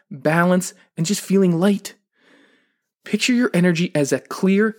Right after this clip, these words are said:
clean stream that flows smoothly. With this clarity, you'll feel confident about how worthy you are,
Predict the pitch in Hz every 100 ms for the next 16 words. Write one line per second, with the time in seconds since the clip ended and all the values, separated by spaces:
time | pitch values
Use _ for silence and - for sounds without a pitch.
0 | _ - 208 208 214 - 165 143 143 135
1 | - 170 156 147 - - 139 147 139 110
2 | 92 - _ _ _ - - _ - 156
3 | 156 196 - - 165 165 202 214 _ -
4 | 151 - 156 - - 180 185 - 156 -
5 | 127 - - 160 190 196 160 175 190 160
6 | 180 160 135 180